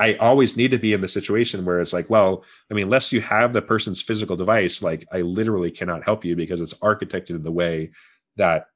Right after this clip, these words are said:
we don't have direct access to any of this, right? And that's,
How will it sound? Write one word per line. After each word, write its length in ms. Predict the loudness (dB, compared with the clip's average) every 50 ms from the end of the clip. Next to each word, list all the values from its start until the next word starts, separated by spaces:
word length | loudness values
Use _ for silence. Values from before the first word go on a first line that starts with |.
| _ _ _ _
we 120 | -6 -2
don't 160 | -2 -2 -2
have 280 | -2 -4 -4 -4 -6 -10 _
direct 340 | -6 -2 -2 -2 -4 -4 -6
access 420 | -6 -6 -6 -6 -6 -6 -6 -6
to 120 | -10 -10 -10
any 220 | -8 -6 -4 -6
of 120 | -6 -8
this, 340 | -10 -20 -20 -18 -18 -18 -16 -12
right? 260 | -8 -6 -6 -6 -8 -10 _ -20 -20 -20 _ _ _ _ _
And 240 | 0 0 0 -2 -2
that's, 520 | 0 2 2 2 2 -2 -8 -8 -12 _